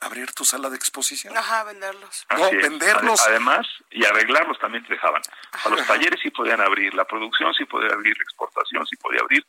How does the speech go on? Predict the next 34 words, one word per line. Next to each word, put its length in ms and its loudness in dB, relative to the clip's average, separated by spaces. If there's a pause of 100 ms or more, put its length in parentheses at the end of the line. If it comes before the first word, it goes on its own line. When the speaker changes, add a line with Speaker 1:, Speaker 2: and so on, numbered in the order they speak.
(280)
Speaker 3:
pero 160 -2
la 140 6
venta 420 0
al 100 -4
menudeo 460 -6
al 100 -4
mexicano 680 -6
no 180 -4
se 140 -6
podía. 340 -12 (560)
Speaker 2:
Rodolfo, 400 4
Speaker 3:
Muy 120 -2
Speaker 2:
quisiera 380 4
Speaker 3:
complicado. 300 2 (100)
Speaker 2:
que, 180 -2
que 60 -10
un 160 -6
poco 220 0
aterrizando, 840 2
este, 300 -6
para 200 4
alguien, 320 -2 (320)
yo 120 -2
creo 100 4
que 80 -2
mucha 220 -2
gente 180 -6
que 80 -6
nos 120 -8
escucha, 420 -4 (200)
como 360 -10
es 260 -6
mi 160 -12
caso, 380 0